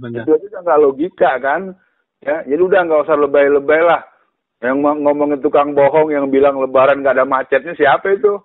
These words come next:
Speaker 2: Tangkep tuh tukang bohong.
Speaker 1: <laughs> Ya, Bung Alfian, yang diundang itu adalah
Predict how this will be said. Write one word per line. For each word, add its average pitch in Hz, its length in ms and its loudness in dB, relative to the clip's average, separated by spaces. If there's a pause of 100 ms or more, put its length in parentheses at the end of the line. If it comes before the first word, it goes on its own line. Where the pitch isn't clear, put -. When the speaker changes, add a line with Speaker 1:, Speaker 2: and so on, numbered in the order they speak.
(600)
Speaker 2:
Tangkep 185 560 -2
tuh 175 160 0
tukang 135 240 -8
bohong. 143 560 0
Speaker 1:
<laughs> - 160 -6 (220)
Ya, 208 240 0
Bung 190 80 -6
Alfian, 165 480 -4
yang 175 160 -2
diundang 175 560 0
itu 165 320 -2
adalah 160 800 -2